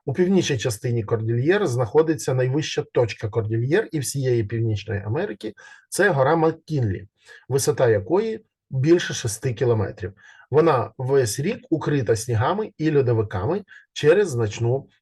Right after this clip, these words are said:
висоту. Деякі льодовики в цій частині Кордильєр зсуваються з гір у море.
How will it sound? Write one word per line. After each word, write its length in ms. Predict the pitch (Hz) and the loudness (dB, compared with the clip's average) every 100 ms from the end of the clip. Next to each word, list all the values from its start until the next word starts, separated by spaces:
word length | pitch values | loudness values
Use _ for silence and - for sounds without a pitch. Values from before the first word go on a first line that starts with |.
| - | -6
висоту. 520 | 127 123 113 - 98 _ - - | -4 -2 -4 -6 -14 _ -20 -4
Деякі 400 | 139 160 123 139 | 4 4 4 2
льодовики 420 | 139 143 156 240 | 2 2 -2 -6
в 60 | 233 | -8
цій 180 | - 147 | -6 -6
частині 440 | 135 - 139 123 | -6 -4 -4 -4
Кордильєр 540 | 101 113 117 143 214 220 | -4 -4 -2 2 2 2
зсуваються 680 | - 131 143 175 170 156 | -4 0 2 2 2 -2
з 100 | 113 | -2
гір 200 | 107 147 151 | -2 -2 -4
у 100 | 139 | -4
море. 360 | 107 82 73 | -2 -4 -10